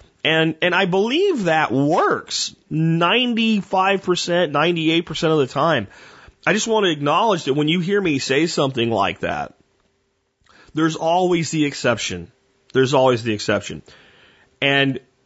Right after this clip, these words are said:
my child has diabetes, and they need to eat a certain amount of food, a certain amount of calories, and a certain balanced proportion, or it's very dangerous to their health, is an exception to the rule.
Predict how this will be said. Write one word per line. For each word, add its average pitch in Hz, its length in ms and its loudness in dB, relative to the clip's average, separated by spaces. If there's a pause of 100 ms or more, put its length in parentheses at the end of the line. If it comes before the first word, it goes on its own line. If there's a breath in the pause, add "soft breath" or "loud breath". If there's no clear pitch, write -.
my 139 160 0
child 180 320 0
has 139 160 0
diabetes, 131 800 0
and 123 360 0
they 131 120 -2
need 151 200 -2
to 147 40 -6
eat 147 240 -4
a 127 40 -2
certain 147 300 -2
amount 135 240 -2
of 123 80 -6
food, 135 220 -4
a 120 40 -8
certain 135 220 -2
amount 127 240 -2
of 113 60 -6
calories, 123 420 0
and 107 60 -14
a 110 40 -12
certain 113 260 -4
balanced 123 360 -2
proportion, 160 720 -4
or 131 300 4
it's 123 220 -4
very 139 280 2
dangerous 131 380 -2
to - 100 -10
their 120 140 -2
health, 139 400 0 (480 loud breath)
is 151 200 0
an 151 80 0
exception 107 400 -4
to 104 100 -12
the 95 80 -10
rule. 90 180 -12